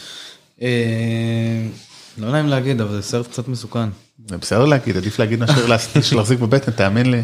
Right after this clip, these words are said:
Speaker 1: אתה כל כך צודק. אתה רואה, אני משתחרר מהפולניות.
Speaker 2: <laughs>
Speaker 1: אה, זה סרט, אה, קצת מסוכן.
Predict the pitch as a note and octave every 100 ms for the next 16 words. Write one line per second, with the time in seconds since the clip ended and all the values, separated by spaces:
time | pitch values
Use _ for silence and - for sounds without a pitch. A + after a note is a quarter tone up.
0 | A2+ - - A2 - G#2+ G#2 G#2 - -
1 | - G2+ B2 D3 A2+ G#2+ - G#2 A#2 B2
2 | A#2+ A2+ A2+ G#2+ A2 A2 - D3+ D#3+ -
3 | - - - - B2+ B2+ B2+ B2+ B2+ A#2+
4 | A#2 - C#3 D#3 F3+ - - B2 A#2 A2+
5 | A2+ A2+ A2+ - C#3 D3 C#3 B2 C3